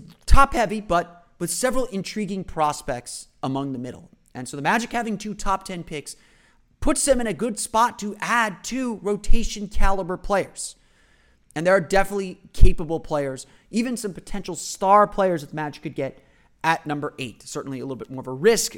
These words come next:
on that end. We'll get to some of those a little bit later on. But today I want to talk about a player that I think has both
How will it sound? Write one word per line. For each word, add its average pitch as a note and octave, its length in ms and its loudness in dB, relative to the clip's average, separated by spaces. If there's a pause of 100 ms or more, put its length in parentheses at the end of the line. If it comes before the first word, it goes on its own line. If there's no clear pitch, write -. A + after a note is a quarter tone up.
on C#3+ 140 -6
that C#3 160 -4
end. C3+ 340 -10
We'll C#3+ 80 -10
get C#3 140 -10
to - 80 -14
some C3+ 180 -10
of B2 80 -16
those B2 320 -16
a - 40 -16
little A#2 120 -14
bit A#2 140 -20
later C3 200 -10
on. C#3 100 -6 (680)
But A3+ 140 -8
today C4 360 0
I A#3 100 0
want G#3+ 180 -4
to F3+ 120 -10
talk F#3+ 200 -6
about E3+ 180 -6
a D#3+ 40 -6
player C#3+ 500 -10 (420)
that E3 100 -2
I F3+ 120 0
think F#3 240 -10
has F3+ 240 -8
both D3+ 320 -8